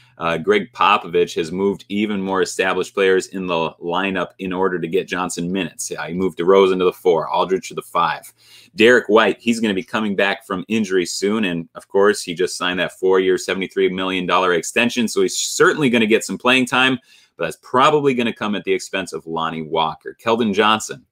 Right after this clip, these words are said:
he's gonna be slotted in at the three for most of the season, and he's certainly a player to keep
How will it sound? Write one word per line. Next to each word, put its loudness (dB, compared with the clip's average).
he's -2
gonna 0
be 2
slotted 2
in 0
at -4
the 0
three -2
for -8
most -2
of -8
the -2
season, 0
and -8
he's -8
certainly -2
a -10
player 0
to -2
keep -8